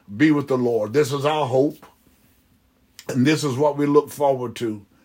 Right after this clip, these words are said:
in the name of Jesus the Christ, and I believe we're going to have it, Lord God, because we ask it in Jesus' name. Amen, and thank you, God. Good morning again, everybody. Remember, again,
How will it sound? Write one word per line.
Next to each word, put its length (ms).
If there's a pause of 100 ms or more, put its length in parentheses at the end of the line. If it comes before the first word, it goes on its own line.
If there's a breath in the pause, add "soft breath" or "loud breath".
(380 soft breath)
in 200
the 80
name 320
of 80
Jesus 420
the 120
Christ, 380
and 120
I 80
believe 360
we're 120
going 220
to 80
have 240
it, 120
Lord 280
God, 300
because 380
we 140
ask 200
it 100
in 120
Jesus' 480
name. 420 (560 soft breath)
Amen, 640
and 180
thank 320
you, 140
God. 440 (1040 soft breath)
Good 140
morning 340
again, 380
everybody. 640 (680 soft breath)
Remember, 640 (420)
again, 500